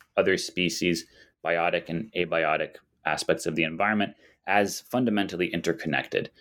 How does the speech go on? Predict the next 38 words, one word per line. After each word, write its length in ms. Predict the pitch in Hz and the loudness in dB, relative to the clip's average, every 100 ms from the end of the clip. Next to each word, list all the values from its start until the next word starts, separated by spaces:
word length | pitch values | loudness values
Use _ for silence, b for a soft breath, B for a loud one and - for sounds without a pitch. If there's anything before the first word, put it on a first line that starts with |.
| b b b | b b b
that 240 | - 78 - | 0 0 0
one 440 | 87 90 101 101 - | -4 0 2 0 -2
aspect 460 | 85 - - 80 | -4 -2 -2 -2
of 140 | 78 76 | -2 -2
this 200 | 71 - | -2 0
system 540 | - 110 - 101 90 - _ _ | 0 0 0 -2 -2 -12 _ _
could 560 | - - - 92 87 - _ _ | -12 -12 -2 0 0 -4 _ _
influence 500 | 110 107 95 95 85 - | 2 2 2 -2 -2 0
other 200 | 85 80 | 0 2
aspects 500 | 80 - - 80 - | 0 0 -2 -2 0
in 100 | 87 | 0
this 220 | 78 - - _ _ _ | 0 -6 -12 _ _ _
network 600 | 87 90 87 82 78 - _ | -2 0 0 -2 -2 -6 _
of, 240 | 80 76 - | 2 2 -4
of 160 | 82 85 | -8 0
mutually 720 | 87 90 - 87 85 85 B B B - | 0 2 0 0 4 2 B B B 0
influencing 680 | 90 85 85 78 76 82 | 0 2 0 0 -2 -4
factors. 640 | 80 - 73 - 69 - - B B B B | -2 -2 -4 -2 -2 -2 -6 B B B B
So 140 | - 120 | -2 0
I 60 | |
call 220 | 110 104 95 | 0 0 0
it 100 | - | -2
ecology 640 | - - 101 104 90 95 | -14 -2 0 0 -2 -6
in 120 | - | -4
some 220 | 90 85 90 | -2 -2 0
ways. 380 | 98 95 - - | 2 2 -2 -4
I 40 | |
mean, 160 | 82 80 | -2 -2
of 120 | - | 0
course, 360 | - 87 - - b b - | 4 4 4 -4 b b -14
ecology 520 | - 85 85 78 76 | -8 -2 0 -2 -4
as 120 | 76 | -6
a 40 | |
science 460 | - - 92 87 - | -4 0 2 2 -2
didn't 260 | - 80 78 | 0 0 2
really 220 | 80 78 | 2 2
coalesce 500 | - 78 76 76 - | -2 0 2 2 -2
in, 180 | 76 | -8